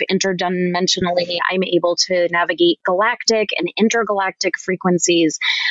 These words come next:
I can tap into people's ancestral realms. I have always worked deeply with the earth and the fairies and the animals. So, like,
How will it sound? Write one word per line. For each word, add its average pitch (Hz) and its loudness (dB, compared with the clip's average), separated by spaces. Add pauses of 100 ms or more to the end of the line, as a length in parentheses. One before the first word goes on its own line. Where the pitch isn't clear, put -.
(100)
I 196 0
can 196 6
tap 214 -2
into 202 2
people's 180 0
ancestral 190 0
realms. 175 2
I 175 0 (100)
have 175 0
always 190 2
worked 180 0
deeply 180 2
with 165 2
the 180 2
earth 185 0
and 165 -2
the 156 -2
fairies 202 2
and 160 0
the 165 0
animals. 190 0
So, 202 0
like, 180 0